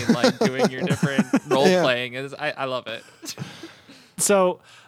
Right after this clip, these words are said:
Speaker 3: our next one, this is one of those ones where they, like, use seventeen different fonts. <laughs>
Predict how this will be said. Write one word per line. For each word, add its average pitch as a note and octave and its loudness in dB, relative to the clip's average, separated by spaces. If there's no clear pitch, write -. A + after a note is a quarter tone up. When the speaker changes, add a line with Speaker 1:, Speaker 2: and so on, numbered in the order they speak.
Speaker 3:
our G3 4
next A3 2
one, F#3 0
this F#3+ 0
is G#3 -2
one A#3 4
of B3+ 2
those G#3+ 4
ones G3 2
where F3+ 2
they, F3 2
like, D3+ -2
use F3 2
seventeen E3+ 0
different D#3+ 0
fonts. D#3+ 0
<laughs> B3+ 2